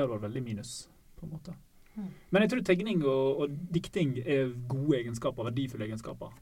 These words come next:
Speaker 1: som, som jeg kunne ha klart, så lenge jeg ikke hadde blitt liksom mobba for mye på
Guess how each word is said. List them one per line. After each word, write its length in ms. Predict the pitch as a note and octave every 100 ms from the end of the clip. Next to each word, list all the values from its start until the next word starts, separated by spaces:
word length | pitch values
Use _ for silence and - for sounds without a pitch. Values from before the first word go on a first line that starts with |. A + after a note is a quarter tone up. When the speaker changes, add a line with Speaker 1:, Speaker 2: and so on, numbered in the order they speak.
| - - - -
Speaker 1:
som, 720 | - B2+ A#2+ A#2 A2+ A2+ A2+ A#2+
som 180 | -
jeg 80 | A#2
kunne 240 | A#2 A2+ G#2+
ha 120 | G#2+
klart, 260 | - -
så 80 | -
lenge 160 | C3 C3+
jeg 60 | B2
ikke 80 | B2
hadde 120 | A2+
blitt 100 | A#2+
liksom 220 | A#2 G#2 F#2 - - - - - - - - - -
mobba 340 | B2 A#2 A2 A#2+
for 160 | A#2
mye 380 | A2 A#2 - -
på 140 | G#2+